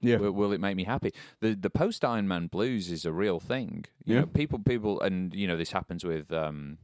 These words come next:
Speaker 2: this happens with childbirth too, and I'm not comparing
Speaker 1: How
Speaker 2: the
Speaker 1: the
Speaker 2: two. I'm not comparing the two before the
Speaker 1: <laughs>
Speaker 2: inter-, before the, before the,
Speaker 1: You
Speaker 2: before
Speaker 1: do
Speaker 2: the internet kills me.
Speaker 1: Uh, don't mansplain. I don't even
Speaker 2: I'm,
Speaker 1: know what that
Speaker 2: I'm,
Speaker 1: means,
Speaker 2: no,
Speaker 1: but I,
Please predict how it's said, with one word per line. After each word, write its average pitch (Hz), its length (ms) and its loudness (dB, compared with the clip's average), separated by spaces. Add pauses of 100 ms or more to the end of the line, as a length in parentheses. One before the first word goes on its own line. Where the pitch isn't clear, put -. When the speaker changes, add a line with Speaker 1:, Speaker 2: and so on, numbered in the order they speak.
(240)
Speaker 2:
this - 120 -6
happens 87 320 -2
with 82 260 -4
childbirth 92 560 2
too, 92 300 0
and 78 80 -2
I'm 78 100 -4
not - 140 -6
comparing 87 320 0
Speaker 1:
How 98 80 6
Speaker 2:
the 95 80 0
Speaker 1:
the - 40 0
Speaker 2:
two. 98 300 2
I'm 90 140 2
not 95 160 2
comparing 107 400 2
the 104 80 0
two 98 260 0
before 175 300 4
the 101 100 0
Speaker 1:
<laughs> - 20 4
Speaker 2:
inter-, 196 280 6
before 98 240 0
the, 92 100 -6 (100)
before 107 280 0
the, 101 120 0
Speaker 1:
You 135 200 4
Speaker 2:
before 113 240 2
Speaker 1:
do 107 60 6
Speaker 2:
the 117 120 4
internet 113 400 0
kills 98 320 -2
me. 98 100 -4
Speaker 1:
Uh, 139 180 8
don't 170 280 10
mansplain. 165 640 6
I 131 80 8
don't 160 120 8
even 170 100 8
Speaker 2:
I'm, 170 60 8
Speaker 1:
know 160 80 10
what 156 80 8
that 147 80 8
Speaker 2:
I'm, 143 100 6
Speaker 1:
means, 175 400 6
Speaker 2:
no, 117 160 4
Speaker 1:
but 139 300 8
I, 139 100 8